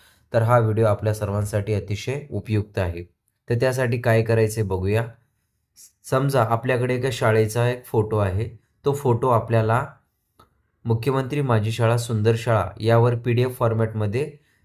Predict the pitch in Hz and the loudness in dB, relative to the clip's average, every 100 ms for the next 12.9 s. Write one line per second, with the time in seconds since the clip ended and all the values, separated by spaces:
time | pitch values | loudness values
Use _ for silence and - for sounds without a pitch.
0 | - - 135 147 143 - 139 147 147 123 | -6 0 2 0 -4 -2 0 0 0 0
1 | 104 90 - _ _ - 113 113 117 117 | 0 -2 -10 _ _ -4 -4 2 2 2
2 | 117 104 98 104 131 98 90 - 120 135 | 0 0 -2 -2 0 0 -4 -8 -4 -2
3 | 143 143 123 127 120 117 107 110 104 107 | -2 -2 -2 0 2 2 2 0 -2 -2
4 | 101 107 113 107 104 101 101 104 98 95 | -2 -2 -2 0 2 0 0 -2 -2 -2
5 | 113 143 - _ _ 107 120 123 139 - | -4 -6 -14 _ _ 0 2 2 0 -8
6 | - _ - 139 147 143 143 143 123 127 | -20 _ 2 4 4 4 2 0 0 -2
7 | 123 - _ _ _ 139 139 143 139 135 | -4 -6 _ _ _ -6 -4 2 4 4
8 | 123 117 113 107 101 95 95 95 95 147 | 4 4 4 2 -2 -4 -4 -4 -4 -6
9 | 147 _ _ 135 139 127 110 113 107 110 | -10 _ _ -2 0 0 2 0 0 -2
10 | 107 117 117 127 135 - 127 127 - _ | 0 -4 -4 -2 -2 -2 -2 -4 -6 _
11 | _ _ _ _ _ _ - 123 110 117 | _ _ _ _ _ _ -6 -2 2 2
12 | 120 120 113 107 98 101 107 120 | 2 2 2 0 0 -2 -4 -6